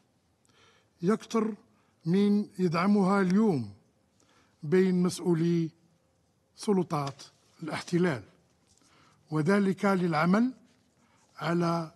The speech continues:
تصفية القضية الفلسطينية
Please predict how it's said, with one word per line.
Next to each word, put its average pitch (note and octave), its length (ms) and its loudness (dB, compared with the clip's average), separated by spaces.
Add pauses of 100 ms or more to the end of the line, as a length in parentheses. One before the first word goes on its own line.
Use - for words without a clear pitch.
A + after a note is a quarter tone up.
تصفية B3+ 680 -4
القضية F#3 600 -2
الفلسطينية A3+ 880 -2